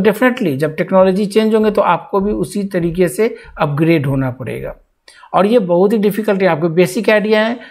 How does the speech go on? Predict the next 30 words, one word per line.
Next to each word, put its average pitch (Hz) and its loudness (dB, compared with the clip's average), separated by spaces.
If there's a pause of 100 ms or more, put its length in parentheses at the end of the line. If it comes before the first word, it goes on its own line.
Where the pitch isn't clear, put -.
(160)
तो 226 0
आपको 160 -2
यहाँ 165 0
पे 220 0
कोई 214 4
प्रॉब्लम 185 0
नहीं 135 -2
आएगी। 131 -8 (380)
It's 214 0
technical, 226 0
what 185 2
is 233 -2
the 233 2
meaning 202 0
of 180 2
the 226 0 (120)
technical? 143 -4
टेक्निकल 202 -2
का 240 0
मतलब 175 -2
ये 160 -2
होता 160 -2
है 151 -2 (520)
कि 262 2 (920)
इसमें 277 2
टेक्निकल 208 0
क्या 160 -2
है। 127 -4 (640)
फर्स्ट - 0
थिंग 127 -10